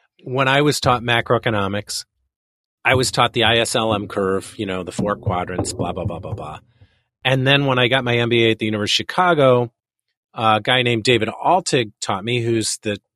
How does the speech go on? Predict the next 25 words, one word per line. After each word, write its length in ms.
chief, 720
I 160
think 180
he's 160
chief 300
research 380
officer 520
of 120
the 100
Atlanta 380
Fed 320
now. 340
At 120
the 60
time, 280
he 60
was 120
Cleveland 400
Fed. 220
He 80
writes 240
a 40
blog 360
called 240
Macroblog. 720